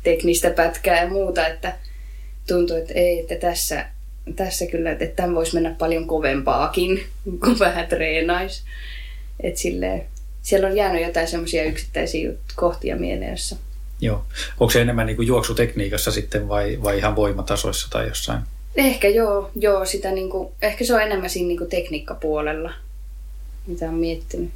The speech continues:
Speaker 1: Ja sitten toki siis, no mulla on noin niinku tankkaukset ja muut silleen niinku, tuntuu, että ei oo siis ollut mitään ongelmia. Et ne meni siinä mielessä niinku hyvin.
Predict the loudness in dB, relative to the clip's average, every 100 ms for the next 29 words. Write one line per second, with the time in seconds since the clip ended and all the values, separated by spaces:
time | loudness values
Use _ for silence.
0 | -10 -12 -12 -12 -6 0 4 4 2 4
1 | 4 8 6 6 2 0 -2 -6 -8 0
2 | 4 4 4 4 2 2 0 -2 -4 0
3 | 2 2 0 0 0 2 0 0 2 2
4 | 0 -2 0 0 2 0 0 0 -2 -4
5 | -10 -10 -10 -4 0 2 2 2 2 2
6 | 0 -2 2 2 2 0 2 2 2 2
7 | 2 0 -4 -6 -10 -12 -10 -10 -10 -10
8 | -10 -10 -2 0 4 4 6 4 6 6
9 | 6 2 0 -2 -2 -2 0 2 4 2
10 | 2